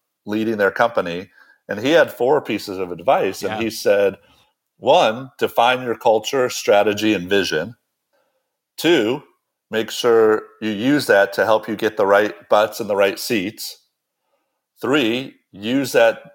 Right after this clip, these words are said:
Speaker 1: culture, strategy, and vision to help with your performance management. And then lastly,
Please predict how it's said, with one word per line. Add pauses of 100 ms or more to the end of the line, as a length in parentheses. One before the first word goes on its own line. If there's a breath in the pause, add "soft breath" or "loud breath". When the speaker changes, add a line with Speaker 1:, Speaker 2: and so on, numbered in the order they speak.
(180)
Speaker 1:
culture,
strategy,
and
vision (300 soft breath)
to
help
with
your
performance
management. (600)
And
then
lastly,